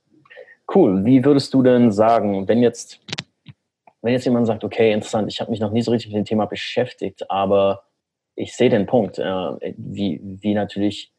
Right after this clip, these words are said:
der Return on Investment ist natürlich riesig, wenn ich lerne, besser zu kommunizieren, äh, mit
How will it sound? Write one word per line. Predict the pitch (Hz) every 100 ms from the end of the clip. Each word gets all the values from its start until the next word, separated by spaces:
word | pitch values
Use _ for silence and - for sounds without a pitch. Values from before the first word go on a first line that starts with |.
| _ _
der | 98
Return | 101 - 120 120
on | 113
Investment | 104 113 110 110
ist | 107
natürlich | 101 101 -
riesig, | 113 104 -
wenn | 80
ich | 80
lerne, | - 92 101 101 98 _ _ _ _
besser | 110 107 110
zu | -
kommunizieren, | - 104 104 104 98 - 104 98 92 - _ _ _ -
äh, | 90 87
mit | 95 95